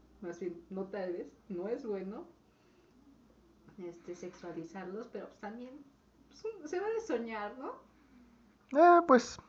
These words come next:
Speaker 2: dos que tripas, ¿eh? Dos que tripas. Mira, eh, es que, ¿qué te digo, no? Las armies están bien pinches locas.
Speaker 1: <laughs>
Speaker 2: Ya lo sabíamos todos, las armies son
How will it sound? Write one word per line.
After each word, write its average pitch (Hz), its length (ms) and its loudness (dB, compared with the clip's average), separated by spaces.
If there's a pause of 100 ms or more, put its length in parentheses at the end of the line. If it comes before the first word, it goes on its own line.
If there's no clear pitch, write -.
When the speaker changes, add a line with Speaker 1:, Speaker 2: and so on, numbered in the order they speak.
(840)
Speaker 2:
dos 370 220 12
que 208 100 12
tripas, 110 480 6
¿eh? 202 220 4
Dos 202 200 12
que 117 120 6
tripas. - 560 -4 (800)
Mira, 196 680 10
eh, 254 40 12
es 254 100 6
que, 214 440 6
¿qué 254 120 4
te 254 180 8
digo, 214 340 10
no? 196 220 10
Las 196 220 10
armies 220 260 10
están 202 240 2
bien 196 180 4
pinches 180 400 0
locas. - 320 -6
Speaker 1:
<laughs> 254 320 0 (840)
Speaker 2:
Ya 196 220 12
lo 233 140 12
sabíamos 143 680 8
todos, 139 540 8
las 120 180 4
armies 156 320 8
son 151 480 2